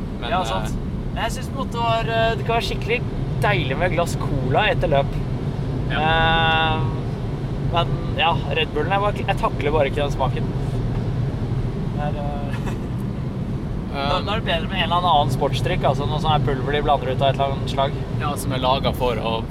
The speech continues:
Speaker 1: fungere
Speaker 2: Ja.
Speaker 1: under, eh,
Speaker 2: Ja.
Speaker 1: intensitet. Ja.
Speaker 2: Ja,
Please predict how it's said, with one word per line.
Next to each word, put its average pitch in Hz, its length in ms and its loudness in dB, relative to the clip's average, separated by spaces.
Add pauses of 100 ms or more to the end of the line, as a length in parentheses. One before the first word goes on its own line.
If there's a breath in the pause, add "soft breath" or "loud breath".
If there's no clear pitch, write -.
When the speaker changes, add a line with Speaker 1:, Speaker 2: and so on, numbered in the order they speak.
(140)
Speaker 1:
fungere 117 440 0 (180)
Speaker 2:
Ja. 104 80 0 (240)
Speaker 1:
under, 107 180 -2
eh, 107 320 -2 (160)
Speaker 2:
Ja. - 180 -2
Speaker 1:
intensitet. 120 680 -2 (120)
Ja. 110 120 -2 (180)
Speaker 2:
Ja, 135 140 -4